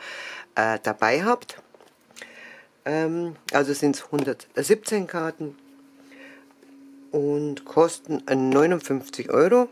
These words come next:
Ich blende jetzt hier irgendwo <laughs> meine E-Mail-Adresse ein und auch den Preis und möchte euch ganz kurz, äh, für die, die es nicht wissen,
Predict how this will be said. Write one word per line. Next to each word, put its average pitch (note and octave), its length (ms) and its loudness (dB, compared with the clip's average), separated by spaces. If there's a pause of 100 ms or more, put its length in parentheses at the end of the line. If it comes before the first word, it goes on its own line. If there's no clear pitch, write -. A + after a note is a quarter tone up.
Ich - 240 -6
blende D3 360 2
jetzt B2 300 -2
hier - 260 0
irgendwo A2 560 -2 (400)
<laughs> - 420 -12
meine B2+ 200 -2
E-Mail-Adresse F#3 960 0
ein G3 280 0 (440)
und C#3 260 -4
auch G#2 220 -4
den G2 240 -6
Preis G3+ 480 -2 (760)
und D#3+ 400 2 (100)
möchte - 360 2
euch - 140 -2
ganz C#3 340 0
kurz, - 440 -6 (200)
äh, C#3+ 260 -2
für C#3 160 -4
die, D3 160 -6
die C#3 100 -6
es B2+ 120 -8
nicht C#3+ 260 -6
wissen, C#3 300 -6